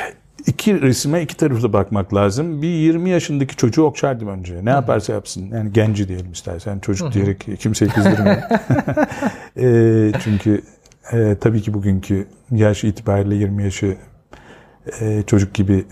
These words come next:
Speaker 1: söylediğim ama tabii onlar bizim hayatlarımız. Onlar bizim geleceklerimiz. Dolayısıyla onlar gençler ve çok önemli. Önce ona ne yaparsa yapsın şefkatle yaklaşır.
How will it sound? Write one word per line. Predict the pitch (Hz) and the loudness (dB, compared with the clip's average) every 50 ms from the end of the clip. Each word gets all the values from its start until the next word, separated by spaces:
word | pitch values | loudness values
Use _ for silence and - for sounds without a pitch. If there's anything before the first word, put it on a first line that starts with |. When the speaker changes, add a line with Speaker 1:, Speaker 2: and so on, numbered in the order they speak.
| - 123 | -8 -2
Speaker 1:
söylediğim | - 107 98 95 92 104 117 135 110 | 2 2 2 2 2 -2 -4 -2 -2
ama | 104 107 104 101 | -2 -2 -2 0
tabii | - 110 101 101 104 98 - - - _ _ _ _ _ _ _ - | 0 -2 0 2 0 -2 -2 -8 -18 _ _ _ _ _ _ _ 2
onlar | 113 107 107 110 110 107 98 | 4 4 6 6 4 4 4
bizim | 98 107 107 | 2 4 4
hayatlarımız. | 104 95 90 90 - 98 92 85 82 82 - | 4 4 2 0 -4 -8 -12 -12 -12 -6 -2
Onlar | 113 113 113 113 113 110 | 0 2 4 4 4 2
bizim | 104 104 110 104 | 2 0 -2 0
geleceklerimiz. | 101 101 95 92 90 95 92 - _ 92 87 82 85 92 - | 0 0 -2 -2 -4 -6 -6 -8 _ -12 -12 -12 -14 -10 -6
Dolayısıyla | 107 107 107 107 101 - - 110 101 | -4 -2 -2 -2 -4 -2 -2 -2 -2
onlar | 107 107 104 107 107 107 107 104 - _ _ - - | -2 0 0 0 0 0 -2 -6 -12 _ _ -6 -4
gençler | 104 98 95 - - 101 101 110 107 104 | -2 -2 -2 -2 -2 -2 0 0 0 0
ve | 107 104 98 - - | 0 -2 -2 -2 0
çok | - 107 95 - | 0 0 0 0
önemli. | 98 92 90 90 80 87 - _ - - - - - | -4 -6 -6 -10 -12 -16 -20 _ -20 -20 -18 -2 2
Önce | 190 208 190 175 170 170 165 | 2 4 4 4 2 2 2
ona | - 131 139 143 139 | 0 0 0 2 0
ne | 131 147 | 2 2
yaparsa | 170 185 170 - 117 104 101 101 - 101 | 2 2 2 2 2 0 0 0 0 0
yapsın | 98 98 - - 123 131 135 - _ _ _ _ _ | 0 0 -2 -4 -6 -6 -6 -8 _ _ _ _ _
şefkatle | _ - 110 101 - 95 90 - 92 | _ -2 -2 0 0 -4 -4 -4 -8
yaklaşır. | 90 82 - - 87 - - - - | -12 -12 -14 -16 -18 -18 -18 -20 -20